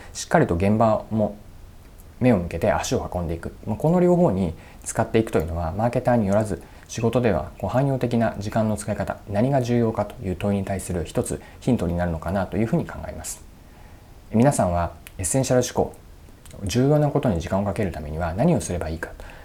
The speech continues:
という問いかけに対して、え、どのようにおか-、お答えになるでしょうか。はい、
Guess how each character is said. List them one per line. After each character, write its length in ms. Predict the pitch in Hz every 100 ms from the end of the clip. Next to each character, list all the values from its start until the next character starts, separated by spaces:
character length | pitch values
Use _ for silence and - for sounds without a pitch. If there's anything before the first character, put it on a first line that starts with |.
| -
と 80 | 98
い 80 |
う 80 | 87 98 -
問 160 | 104 92
い 60 |
か 120 | -
け 120 | 87 95
に 120 | 87
対 200 | 87 87
し 80 | -
て、 240 | 90 87
え、 100 | -
ど 120 | 98
の 100 | 135
よ 60 | 110
う 20 |
に 180 | 101 110
お 60 | -
か-、 240 | - -
お 60 | 107
答 240 | 110 98
え 40 | 101
に 100 | 127
な 100 | 95
る 80 | 87
で 80 |
し 100 | 92
ょ 60 | 76
う 40 | -
か。 80 | - - - - - - - - - - - - - - - - - -
は 100 | 131
い、 100 | 131